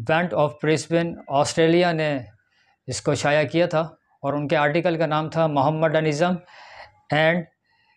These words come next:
Christianity ट्वेंटीएथ सेंचुरी ट्रेंड्स। ये आर्टिकल लिखा गया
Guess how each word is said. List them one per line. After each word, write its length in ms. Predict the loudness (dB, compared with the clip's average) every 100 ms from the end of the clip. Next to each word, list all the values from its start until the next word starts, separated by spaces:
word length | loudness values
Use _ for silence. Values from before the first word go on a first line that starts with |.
| -4
Christianity 600 | -2 0 0 2 2 2 0 -6 _
ट्वेंटीएथ 380 | -2 -2 0 -2 -2 -14 -14
सेंचुरी 580 | -6 -2 -2 0 0 0
ट्रेंड्स। 600 | 0 -2 -2 -4 -8 -14 _ _ _ _ _ _ _ _ _ -2
ये 140 | 2
आर्टिकल 500 | 2 2 2 0 0
लिखा 300 | 0 -2 -2
गया 300 | 0 0 -2